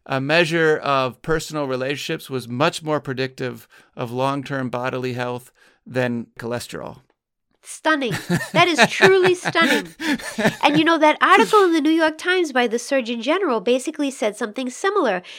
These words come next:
Speaker 2: that you have a higher tendency towards strokes, towards heart attacks, toward high blood pressure,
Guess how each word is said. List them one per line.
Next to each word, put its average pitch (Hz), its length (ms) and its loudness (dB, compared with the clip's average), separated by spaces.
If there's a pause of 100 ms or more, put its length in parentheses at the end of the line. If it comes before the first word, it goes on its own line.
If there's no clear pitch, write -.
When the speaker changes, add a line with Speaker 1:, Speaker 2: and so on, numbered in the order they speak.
Speaker 2:
that 220 220 -2
you 233 60 -6
have 226 220 0
a 214 80 4
higher 233 460 0
tendency 240 560 -6
towards 190 400 -4
strokes, 294 640 0
towards 190 300 -4
heart 285 280 0
attacks, 269 440 -4
toward 214 200 -4
high 185 140 -4
blood 254 380 -4
pressure, 277 460 -2